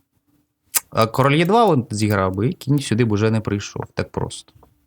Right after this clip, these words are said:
Все рівно перевага залишається, і тут от перевага в розвитку дає нам можливість створювати загрози, ініціативу. Ми створюємо загрози, він би якось хотів би розвинутись, мені б створити якісь загрози, да не може, тому що втратить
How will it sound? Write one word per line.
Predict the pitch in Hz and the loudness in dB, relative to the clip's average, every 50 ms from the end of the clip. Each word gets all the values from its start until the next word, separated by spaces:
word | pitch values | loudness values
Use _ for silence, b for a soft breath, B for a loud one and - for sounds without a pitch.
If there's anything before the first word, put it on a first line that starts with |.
| _ _ _ _ _ _ _ _ _ _ - | _ _ _ _ _ _ _ _ _ _ -14
Все | 120 - - - 139 | -10 -6 -2 0 2
рівно | 156 143 123 110 | 4 4 2 2
перевага | - - 110 110 107 110 113 | 0 0 2 2 2 2 2
залишається, | 110 117 123 127 131 - 208 214 180 - - - 120 | 2 0 0 0 0 2 2 2 2 0 -2 -4 -4
і | |
тут | - 131 135 - - b b b b b b b b b b b | -4 -4 -6 -6 -16 b b b b b b b b b b b
от | - - - | -10 -10 -6
перевага | - 120 117 123 143 143 139 131 127 | -2 0 2 4 4 4 4 4 2
в | 131 | 2
розвитку | 160 196 220 180 147 127 - - 107 | 2 2 2 2 0 0 0 -2 0
дає | 95 104 127 156 | 2 2 2 4
нам | 147 131 127 123 | 4 4 4 4
можливість | 117 113 104 107 127 139 147 135 131 | 2 2 2 0 0 0 0 0 -2
створювати | - - - 113 120 117 117 113 123 110 | -2 0 2 2 4 4 2 2 2 0
загрози, | 104 107 104 104 101 98 95 90 87 92 | 2 2 0 0 0 -2 -4 -4 -2 -2
ініціативу. | 98 104 101 - - - 101 95 - - - - - - _ _ _ _ _ _ _ _ _ _ _ _ _ _ _ _ _ _ _ _ - | -2 -2 -2 -4 -4 -4 -6 -6 -6 -10 -12 -12 -14 -20 _ _ _ _ _ _ _ _ _ _ _ _ _ _ _ _ _ _ _ _ -2
Ми | 120 | -2
створюємо | 117 - - 175 185 180 180 180 | 0 0 2 2 4 4 4 4
загрози, | 160 180 180 196 226 233 202 139 123 | 4 4 4 4 4 4 4 4 4
він | 151 170 160 | 4 4 4
би | 160 | 4
якось | 165 160 160 151 147 | 2 2 2 0 -2
хотів | - - 147 - 156 156 | -2 -4 -2 0 0 0
би | 143 147 | 2 2
розвинутись, | 147 151 135 139 156 175 165 151 120 - - 90 - - - - | 2 2 2 2 2 2 2 2 2 0 -2 -8 -8 -10 -8 -2
мені | - 107 127 170 180 | 0 2 4 4 2
б | 165 | 0
створити | - - - 110 113 110 107 - - 98 | -2 -4 -2 0 0 0 0 0 0 -2
якісь | 95 - - 98 95 | -2 -2 -4 -4 -2
загрози, | 95 95 95 95 92 92 98 95 | 0 0 0 0 -2 -2 -2 -2
да | 123 156 | 0 2
не | 135 107 | 2 2
може, | 101 92 90 92 - - - | 2 0 -2 -4 -6 -6 -4
тому | - 101 104 104 | -2 0 0 0
що | - 104 | -2 -4
втратить | - - - 123 - - - - _ _ | -2 -2 0 0 0 -2 -6 -18 _ _